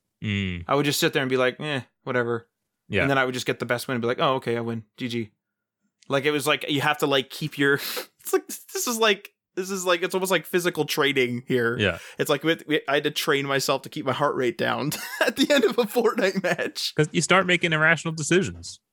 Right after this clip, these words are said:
Speaker 2: Start getting scared. Yeah, start getting
Speaker 1: Yeah.
Speaker 2: scared.
Speaker 1: Yeah. Uh, all right, the first story here, Sony is reversing course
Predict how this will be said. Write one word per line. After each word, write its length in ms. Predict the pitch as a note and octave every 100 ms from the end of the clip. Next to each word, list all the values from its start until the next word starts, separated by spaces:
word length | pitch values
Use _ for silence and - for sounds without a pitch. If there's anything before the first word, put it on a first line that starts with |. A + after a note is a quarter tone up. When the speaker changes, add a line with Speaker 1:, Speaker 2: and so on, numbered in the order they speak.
| _
Speaker 2:
Start 180 | A3 A3
getting 140 | A#3
scared. 460 | - A3+ D#4 C#4+ C#3
Yeah, 140 | A#3+
start 180 | F3 G#3+
getting 140 | A#2+ G#2
Speaker 1:
Yeah. 60 |
Speaker 2:
scared. 400 | F2+ C#4+ C#4+ B2+ - _ -
Speaker 1:
Yeah. 240 | G2 E2+ - _ _ _ _ _ _ _ _ _ _ _ _ _ _ _ _ _ _ _ _ _ _
Uh, 220 | B2 B2+ -
all 100 | D3+
right, 120 | A2
the 100 | G2
first 180 | F#3 F3+
story 200 | E3 D#3+
here, 140 | D3+ D#3
Sony 300 | - E3+ A3
is 100 | D3
reversing 360 | A2+ D3 D3
course 520 | - F3 B2 B2+ -